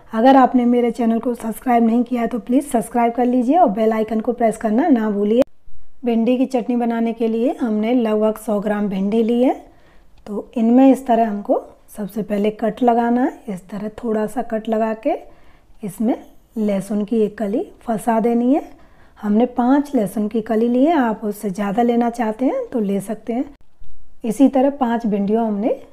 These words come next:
लहसुन को लगा दिया है, देखिए इस तरह से। और अब डालेंगे हम इनके ऊपर थोड़ा सा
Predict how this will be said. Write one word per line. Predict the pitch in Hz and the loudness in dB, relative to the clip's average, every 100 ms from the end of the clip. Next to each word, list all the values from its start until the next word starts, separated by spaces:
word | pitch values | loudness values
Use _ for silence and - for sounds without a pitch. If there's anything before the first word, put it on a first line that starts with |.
| - | -8
लहसुन | 214 196 185 220 | -2 -2 -2 -4
को | 196 262 - - - - - - | 0 0 -2 -8 -20 -20 -20 -12
लगा | 202 190 202 196 226 | -4 -2 0 2 2
दिया | 226 254 254 | 4 4 6
है, | 262 359 - - _ - - - | 4 2 -4 -20 _ -20 -20 -10
देखिए | 208 202 220 214 | -6 -4 -2 -4
इस | 214 | -2
तरह | 247 220 | 0 0
से। | 226 311 - - - - - - | 0 -2 -2 -8 -20 -20 -20 -14
और | 190 185 - - | -10 -10 -10 -4
अब | 226 208 | -2 0
डालेंगे | 220 208 208 214 | 0 0 -2 -2
हम | 214 233 | 0 0
इनके | 214 214 | -2 0
ऊपर | 214 208 302 - - | 0 2 0 0 -6
थोड़ा | 226 196 196 | -6 -4 -4
सा | 196 | 0